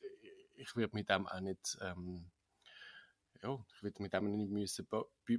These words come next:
beugen. Also, ich meine, es ist schlussendlich irgendwie noch ein freies Land und, ähm,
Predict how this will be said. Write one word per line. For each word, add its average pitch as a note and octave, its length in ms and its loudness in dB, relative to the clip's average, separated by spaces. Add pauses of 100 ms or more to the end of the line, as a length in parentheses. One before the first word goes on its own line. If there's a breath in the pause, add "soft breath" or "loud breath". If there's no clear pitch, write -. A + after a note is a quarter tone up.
(120)
beugen. D3 460 6
Also, G#2 180 6
ich G#2 60 4
meine, G#2+ 140 8
es G#2 100 0
ist G2+ 60 2
schlussendlich G#2 640 4
irgendwie G2 540 4
noch G2 160 4
ein F#2 140 4
freies G2+ 400 4
Land C3 340 0
und, G2 240 -4
ähm, F#2+ 320 0